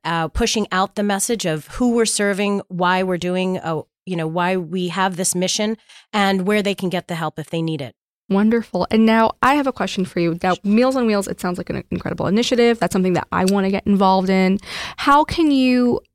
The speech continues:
Speaker 2: how can you tell our listeners about how they can get involved with Meals on Wheels, and where can we go to find more information?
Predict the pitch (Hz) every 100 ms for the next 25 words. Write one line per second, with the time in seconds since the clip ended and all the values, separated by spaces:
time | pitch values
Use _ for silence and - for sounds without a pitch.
0 | - 233 247 277 269 - 214 196 190 -
1 | 185 175 185 - - 190 185 190 208 180
2 | - 190 180 180 170 160 156 - 180 165
3 | - 190 180 175 170 160 - 190 214 254
4 | 294 269 226 226 208 196 202 196 185 190
5 | 202 - 185